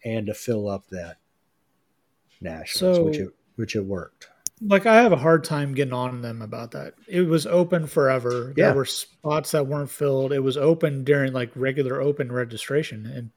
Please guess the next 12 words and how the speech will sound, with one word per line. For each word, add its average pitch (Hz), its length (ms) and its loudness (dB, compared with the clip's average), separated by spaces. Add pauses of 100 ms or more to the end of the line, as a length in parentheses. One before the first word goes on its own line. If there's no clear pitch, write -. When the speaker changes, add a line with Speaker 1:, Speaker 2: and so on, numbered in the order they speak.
(120)
Speaker 2:
slots 143 360 -2
weren't 135 100 -4
Speaker 1:
For 123 80 8
a - 20 8
Speaker 2:
filled. 113 80 6
Speaker 1:
while. 131 400 6 (1700)
Speaker 2:
It's, - 320 -2
it's 175 240 0
kinda 262 320 6
one 185 200 6
of 170 100 2
the, 131 220 4